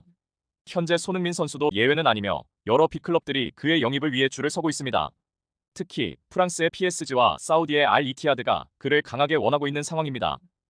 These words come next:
사우디 알 이티하드는 특히 거액의 이적료와 연봉을 제시하며 손흥민 선수를 향한 관심을 공개적으로 드러냈습니다.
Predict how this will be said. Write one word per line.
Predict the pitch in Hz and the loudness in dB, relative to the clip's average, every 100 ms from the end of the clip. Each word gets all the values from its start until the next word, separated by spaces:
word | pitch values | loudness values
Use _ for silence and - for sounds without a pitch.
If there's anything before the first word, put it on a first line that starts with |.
| _ _ - | _ _ -8
사우디 | - 165 165 156 | 0 2 4 4
알 | 151 | 4
이티하드는 | 135 - 151 143 156 | 0 0 0 0 -6
특히 | 170 - 147 143 | -8 -8 -6 -4
거액의 | - 127 147 151 | 2 2 2 -2
이적료와 | 120 156 151 143 135 | -2 -4 0 2 4
연봉을 | 101 131 156 | 0 -2 -4
제시하며 | 147 117 135 107 85 - _ | -4 -2 -2 0 -4 -8 _
손흥민 | - 185 180 | -8 -6 -4
선수를 | 170 147 151 160 | -6 -6 -4 -4
향한 | 160 165 | -2 -4
관심을 | 151 127 135 139 | -4 -6 -2 -4
공개적으로 | 135 147 151 131 143 | -2 -4 -2 0 -2
드러냈습니다. | 139 147 139 127 101 71 | -2 -4 -4 -2 -2 -2